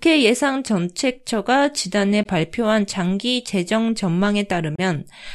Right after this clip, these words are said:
한국의 지디피 대비,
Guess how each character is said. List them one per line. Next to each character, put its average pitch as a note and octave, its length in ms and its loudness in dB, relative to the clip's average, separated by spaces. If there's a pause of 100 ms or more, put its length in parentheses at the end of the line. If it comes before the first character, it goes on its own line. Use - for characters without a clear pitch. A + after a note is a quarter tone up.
(140)
한 D4+ 240 -4
국 D4+ 160 0
의 D4+ 160 2
지 - 160 -2
디 A#3+ 240 -4
피 A#3+ 380 -2
대 E3 440 0
비, D4 280 -2